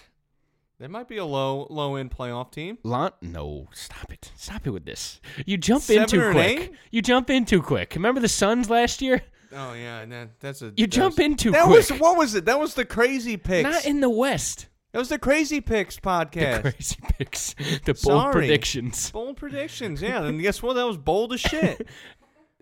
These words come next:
Speaker 1: But come on, Zion, Lonzo?
Speaker 2: Not in the West. There's no way.
Speaker 1: The Clippers made it with freaking,
Speaker 2: The
Speaker 1: what's his
Speaker 2: Clippers
Speaker 1: name?
Speaker 2: are good.
Speaker 1: Yeah,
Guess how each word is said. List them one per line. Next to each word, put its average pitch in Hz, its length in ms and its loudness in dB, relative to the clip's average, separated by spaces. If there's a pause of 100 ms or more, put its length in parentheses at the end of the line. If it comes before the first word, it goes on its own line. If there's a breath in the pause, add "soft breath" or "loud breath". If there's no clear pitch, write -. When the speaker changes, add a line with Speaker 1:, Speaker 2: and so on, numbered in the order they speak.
Speaker 1:
But 208 160 2
come 269 160 0
on, 165 200 2
Zion, 277 720 0
Lonzo? 277 800 -2 (100)
Speaker 2:
Not 185 300 -4
in 202 80 -4
the 160 80 0
West. 131 580 -4 (320)
There's 110 240 -10
no 139 80 -4
way. 113 440 -8
Speaker 1:
The 427 80 0
Clippers - 580 4
made 320 220 2
it 330 100 -2
with 339 120 0
freaking, 403 800 -4
Speaker 2:
The 226 40 -18
Speaker 1:
what's 403 260 -2
his 294 120 2
Speaker 2:
Clippers 262 180 4
Speaker 1:
name? 240 40 8
Speaker 2:
are 190 80 -2
good. 254 440 -2 (180)
Speaker 1:
Yeah, 180 480 -2